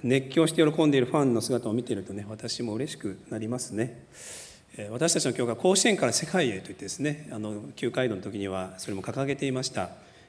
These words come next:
今日の週報も皆さんご覧いただいたら分かりますように、あれは甲子園の映画をね、えー、描かせていただきましたね。えー、佐藤輝明選手が、選手がバックスクリーンのホームランを打った時、私もそれを見ていました。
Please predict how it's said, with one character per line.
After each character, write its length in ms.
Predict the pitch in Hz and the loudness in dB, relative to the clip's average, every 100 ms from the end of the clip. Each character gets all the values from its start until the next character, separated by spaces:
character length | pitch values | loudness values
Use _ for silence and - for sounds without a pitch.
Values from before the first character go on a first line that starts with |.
| - | 0
今 80 | 147 | 2
日 40 | |
の 40 | |
週 220 | 123 156 131 | 2 2 2
報 140 | 127 | 0
も 80 | 113 | 0
皆 140 | 123 | 0
さ 120 | 127 | 0
ん 60 | 113 | 0
ご 80 | 113 | 0
覧 100 | 127 | 0
い 60 | |
た 80 | 127 | 0
だ 80 | 123 | -2
い 60 | 123 | -2
た 100 | 117 | -4
ら 40 | |
分 80 | 110 | -4
か 60 | |
り 60 | 117 | -4
ま 120 | 117 | -4
す 100 | 117 | -6
よ 40 | 107 | -6
う 40 | |
に、 60 | 101 | -6
あ 40 | |
れ 60 | 104 | -8
は 40 | |
甲 200 | - 120 | -6 -4
子 180 | 123 - | -4 -4
園 220 | 120 98 | -4 -4
の 180 | 104 101 - - - - | -6 -8 -12 -20 -20 -6
映 140 | - | -4
画 80 | - | -4
を 40 | 90 | -6
ね、 220 | 101 - - - - - - - - | -8 -10 -16 -20 -18 -18 -18 -20 -14
え 100 | - | -12
ー、 40 | 92 | -10
描 100 | 92 | -10
か 120 | - | -10
せ 80 | - | -10
て 80 | 98 | -4
い 20 | |
た 100 | 120 | -2
だ 60 | |
き 100 | 120 | -2
ま 80 | 131 | -2
し 80 | 117 | -4
た 100 | - | -2
ね。 380 | 123 151 - - - - - - - - - | 0 0 -2 -14 -18 -20 -20 -20 -20 -20 -10
え 120 | 101 | -6
ー、 100 | 101 | 0
佐 140 | 180 | 0
藤 220 | 175 127 110 | 2 0 0
輝 260 | 156 175 | 2 4
明 60 | - | 4
選 180 | - 120 | 0 0
手 160 | - | -2
が、 140 | 101 - - | -4 -8 -6
選 200 | - 135 | -2 -2
手 140 | - | -2
が 220 | 110 127 - - - - | -2 -2 -4 -14 -20 -14
バ 160 | 104 127 | -6 -6
ッ 20 | |
ク 160 | - 165 | -4 -4
ス 120 | - | -2
ク 100 | 180 | 2
リ 60 | 156 | 2
ー 20 | |
ン 20 | |
の 60 | 131 | 2
ホ 160 | 135 | 0
ー 20 | 135 | 0
ム 60 | |
ラ 80 | 135 | 0
ン 60 | 110 | -2
を 20 | |
打 40 | |
っ 20 | |
た 120 | 123 107 | -6 -12
時、 300 | - - - | -14 -18 -14
私 300 | 113 120 - | -8 -4 -4
も 80 | 120 | -4
そ 120 | - | -4
れ 80 | 117 | -4
を 20 | |
見 100 | 135 | -2
て 100 | 156 | -2
い 60 | 123 | -2
ま 100 | 110 | -4
し 100 | |
た。 80 | - | -8